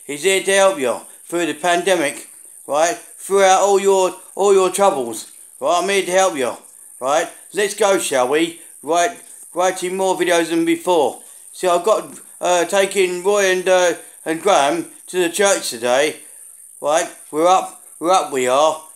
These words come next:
We're working. Right, let's go, shall we? Writing loads. We're in the church. Right, we're,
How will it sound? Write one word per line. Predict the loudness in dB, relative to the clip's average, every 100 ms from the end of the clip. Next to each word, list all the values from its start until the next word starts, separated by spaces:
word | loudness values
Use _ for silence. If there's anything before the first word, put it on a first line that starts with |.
| -6
We're | -4 2
working. | 2 2 0 -8 -8 -16 -20 -20 -16 -6
Right, | -2 -2
let's | -2 -2
go, | 0 0
shall | 0 0 0 2
we? | 0 -2 -8 -20 -10
Writing | 0 0 0 -4 -2
loads. | 2 0 0 -10 -20 -16
We're | -6 -4
in | -2
the | -4
church. | 0 2 2 -2 -12 -16 -20 -20 -20 -20 -20 -20 -20 -20 -20 -20 -20 -20 -20 -20 -20 -20 -20 -20 -20 -20 -8
Right, | -4 -4 -2
we're, | -4 -4